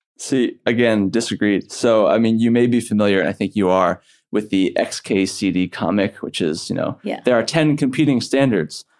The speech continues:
Speaker 1: You know, we must develop one single glorified standard to unite them all.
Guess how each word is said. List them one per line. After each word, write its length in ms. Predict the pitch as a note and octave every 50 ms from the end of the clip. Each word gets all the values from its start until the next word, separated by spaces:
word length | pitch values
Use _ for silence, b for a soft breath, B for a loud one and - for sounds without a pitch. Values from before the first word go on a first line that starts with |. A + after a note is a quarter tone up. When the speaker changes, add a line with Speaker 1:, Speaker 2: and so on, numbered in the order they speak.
| _ -
Speaker 1:
You 60 | - G#2+
know, 40 |
we 140 | G#2 G#2 G#2
must 280 | G#2+ A2+ A#2 B2 - -
develop 380 | A2+ G2 G#2+ G#2+ G#2 F#2+ -
one 380 | G2 G2 G#2+ A2+ A#2 A2+ G#2+ G2+
single 560 | - - - A2+ A2 G#2+ G#2 F#2+ F2+ F2+ F2+
glorified 580 | - _ - A2+ A2+ A2 G#2 - A2 F#2+ F#2 -
standard 520 | - - - G2 G2 G2 F2+ F2 E2+ E2+ -
to 100 | - F2+
unite 340 | E2 F#2+ G2 G#2 G#2 G#2 -
them 140 | F#2+ F#2+ G2+
all. 340 | G#2 G2 D#2 - - b